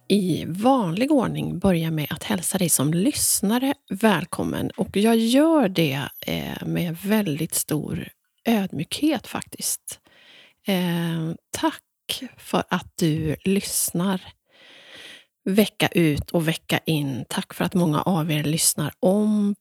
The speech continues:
på avsnitt. Och tack för alla uppmuntrande mejl och D M och S M S och hejarop på Instagram. Jag läser alla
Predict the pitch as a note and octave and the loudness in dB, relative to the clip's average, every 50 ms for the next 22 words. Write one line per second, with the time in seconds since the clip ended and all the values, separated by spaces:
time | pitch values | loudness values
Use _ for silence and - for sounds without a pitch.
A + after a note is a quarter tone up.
0 | _ - F3+ F#3 F#3 F3+ F3+ - - F#3 F#3 F#3 F3+ - - - - E3+ F3 F3+ | _ 2 2 4 2 0 -2 -2 -2 -2 0 -2 0 0 -2 -2 -2 -2 -4 -4
1 | - _ _ _ - - D#3+ D#3 D3+ - C3+ E3+ F#3 - - - - - - - | -6 _ _ _ -6 -2 -2 0 0 0 -2 -4 -6 -4 -6 -6 -6 -6 -8 -8
2 | - - C#3 - - E3+ F3+ - D#3+ D3+ B2 - C#3 C3+ - - - - - - | -6 -6 -4 -2 -2 -4 -4 -4 -4 -4 -4 -6 -6 -6 -6 -8 -8 -10 -12 -12
3 | - B3 A#3 - - F#3+ F#3+ - - _ - E3 E3 F3 F3 - - D#3+ E3+ E3 | -12 -12 -12 -4 -2 -2 -2 -2 -6 _ 0 2 2 2 0 -2 -2 -2 0 0
4 | D3+ D#3+ D#3+ - D#3 - - E3 D#3 D3+ E3+ G3 G#3 G#3 G#3+ G#3 G#3+ G#3+ G3+ G3+ | 0 0 -2 -2 -2 -4 -2 -2 0 0 2 2 4 4 4 4 2 2 0 0
5 | G3 D3+ D3 D#3 - F3 F3+ F#3 F#3+ F#3 F#3 F#3+ F#3+ G3 G3+ F#3 D#3+ E3+ - - | -2 -4 -2 0 2 2 2 4 2 2 2 2 0 0 0 0 -2 -2 -4 -4
6 | - D3+ E3 E3 F3 F#3 F3 - - - - - - - - - - _ - F3+ | -2 -2 0 0 0 0 -2 -2 -2 -2 -2 -2 -4 -4 -6 -8 -8 _ -2 -2
7 | F3 E3+ - - F3 F3+ E3 E3 F3 F3+ F3 - - - - F#3+ F#3+ - - - | 0 0 2 2 0 2 2 2 2 0 -2 -2 -2 -2 0 0 -2 -2 -2 -2
8 | F#3 F3+ F3 F3 F3 E3+ F3+ F3+ F3 - - _ _ - - - - - - - | -2 -2 -2 -2 0 -2 -2 -2 -4 -6 -10 _ _ -20 -20 -20 -20 -20 -20 -20
9 | - - _ _ _ G3 G3 G3 F#3+ F#3+ F#3+ F#3+ F#3 F3+ F3 F3 - - - - | -20 -20 _ _ _ 4 4 4 6 4 4 4 4 2 2 0 2 2 4 4
10 | F3+ E3 - - _ _ _ _ B3 A#3+ A3+ G#3+ G3+ F#3+ E3 D3 C3+ B2 A#2 A2+ | 4 2 2 -4 _ _ _ _ 4 4 4 2 2 0 0 0 0 0 -2 -2
11 | B2+ - | -2 -4